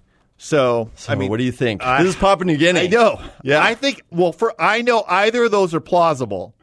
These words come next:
Speaker 2: Sure. Yeah.
Speaker 1: And so one of them might have been related to someone you know, and one happened to happen to you. So I'm, I'm learning this game a little bit.
Speaker 2: Oh, yeah, yeah,
Speaker 1: But
Speaker 2: there you
Speaker 1: I'm
Speaker 2: go.
Speaker 1: gonna say the, you were th-, had rocks thrown at you for stealing, 'cause I'm, that, I'm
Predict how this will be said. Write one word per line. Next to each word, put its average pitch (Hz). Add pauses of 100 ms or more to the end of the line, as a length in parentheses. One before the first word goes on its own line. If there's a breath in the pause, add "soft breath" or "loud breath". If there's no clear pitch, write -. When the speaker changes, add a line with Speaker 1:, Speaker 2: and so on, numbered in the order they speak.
(280 soft breath)
Speaker 2:
Sure. 139
Yeah. 127 (120)
Speaker 1:
And 170
so 190
one 165
of 233
them 202
might 180
have 170
been 165
related 156
to 139
someone 147
you 123
know, 120
and 143
one 147
happened 123
to 110
happen 110
to 101
you. 139
So 170
I'm, 170
I'm 180
learning 247
this 220
game 165
a 147
little 139
bit. 113 (100)
Speaker 2:
Oh, 123
yeah, 208
yeah, 160
Speaker 1:
But 127
Speaker 2:
there 127
you 165
Speaker 1:
I'm 240
Speaker 2:
go. 254
Speaker 1:
gonna 254
say 156
the, 131
you 151
were 208
th-, - (180)
had 135
rocks 120
thrown 120
at 104
you 98
for 98
stealing, 92
'cause 90 (120)
I'm, 90 (280)
that, 117
I'm -